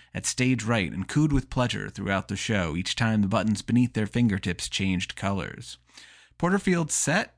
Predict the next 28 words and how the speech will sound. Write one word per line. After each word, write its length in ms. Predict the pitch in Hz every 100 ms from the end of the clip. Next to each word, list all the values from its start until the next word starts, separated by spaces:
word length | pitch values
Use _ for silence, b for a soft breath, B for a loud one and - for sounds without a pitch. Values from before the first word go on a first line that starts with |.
| _
was 320 | - 117 113 107
something 380 | 165 180 190
like 160 | 175 147
a 80 | 135
homecoming. 680 | 151 160 143 92 80 78 104 B B B
The 80 | 127
four-piece 640 | 120 165 165 156 175 160
band 360 | - 143 147 147
used 160 | 139
to 80 | -
call 220 | 127 135
Boston 400 | 131 135 131 -
home, 500 | 113 131 139 113 110 127 B B B
and 100 | 123
Boston 320 | 127 139 -
was 80 | 147
glad 300 | 131 127 127
to 60 | 120
have 280 | 127 131 110
them, 220 | 87 90
nominating 800 | 101 107 107 107 107 107 104 98
the 100 | 95
Jazz 400 | 113 113 110 104
Rockers 420 | 101 104 104 101
for 160 | -
B 240 | 95 127 135
M 140 | 127
A's 300 | 123 113 110